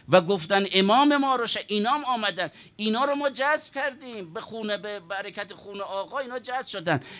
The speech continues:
باید این رو حفظ کنیم، باید اینا رو رشد بدیم. این هم خودمون باید رشد کنیم،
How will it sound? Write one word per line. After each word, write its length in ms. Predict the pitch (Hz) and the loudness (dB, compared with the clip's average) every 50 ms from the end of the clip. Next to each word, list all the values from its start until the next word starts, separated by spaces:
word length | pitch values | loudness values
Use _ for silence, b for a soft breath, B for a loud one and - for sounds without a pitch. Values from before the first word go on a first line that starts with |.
| B - | B -14
باید 560 | - 135 175 220 226 233 185 196 196 196 - - | -2 4 6 6 8 10 10 10 10 8 4 -2
این 180 | 247 277 277 269 | 0 0 0 2
رو 140 | 277 277 269 254 | 2 2 2 2
حفظ 360 | 247 247 214 - - - - | 2 0 0 -2 -6 -12 -10
کنیم، 420 | - 220 208 202 196 170 143 113 b b b - | -8 -8 -6 -6 -6 -6 -6 -8 b b b 2
باید 340 | 143 202 226 262 285 294 302 | 6 10 12 12 12 12 8
اینا 240 | 294 277 277 277 | 6 8 8 10
رو 320 | 269 254 247 240 233 240 233 | 10 10 10 10 10 8 8
رشد 240 | 214 - - - 180 | 8 6 4 2 0
بدیم. 400 | 196 180 156 180 175 151 120 B B B B _ - | -2 -2 2 4 4 4 4 B B B B _ 4
این 260 | 190 214 214 185 151 - | 6 6 8 6 4 2
هم 280 | - - 202 220 214 190 | 2 4 6 6 6 6
خودمون 680 | - - - 165 196 240 247 277 277 285 277 269 254 | 4 0 0 2 2 4 4 4 4 6 6 6 4
باید 260 | 247 240 226 226 214 190 | 4 4 4 4 4 2
رشد 300 | 190 190 175 170 - - | 0 -4 -2 -4 -4 -2
کنیم، 320 | 160 156 147 143 127 143 | 2 4 6 6 6 6